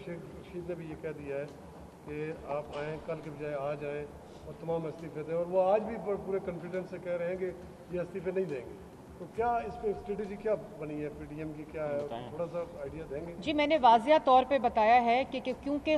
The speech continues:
Speaker 3: खौफ में मुब्तला बुजदिल selected vote चोर हुकूमत है,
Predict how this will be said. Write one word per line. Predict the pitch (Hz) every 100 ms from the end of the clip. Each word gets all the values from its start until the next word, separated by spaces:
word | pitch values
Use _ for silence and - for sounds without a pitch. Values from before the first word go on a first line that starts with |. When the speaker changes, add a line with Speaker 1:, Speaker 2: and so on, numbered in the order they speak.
| -
Speaker 3:
खौफ | - 240 254 -
में | 269 247
मुब्तला | 226 - 240 240 233
बुजदिल | 202 196 190 254 233 - -
selected | 214 208 208 254 226 185
vote | 208 220
चोर | 226 226 202
हुकूमत | 190 196 208 214
है, | 185